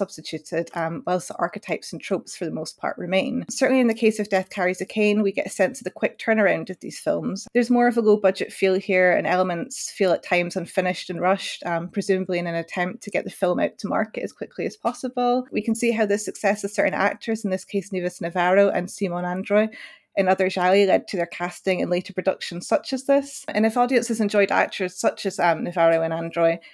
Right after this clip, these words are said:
in previous gialli, um, they'd be more like, likely to see them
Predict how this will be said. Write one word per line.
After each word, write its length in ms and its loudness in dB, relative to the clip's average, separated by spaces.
in 160 0
previous 400 0
gialli, 340 6
um, 140 4
they'd 140 0
be 80 -2
more 180 4
like, 260 2
likely 300 0
to 140 -10
see 200 0
them 360 2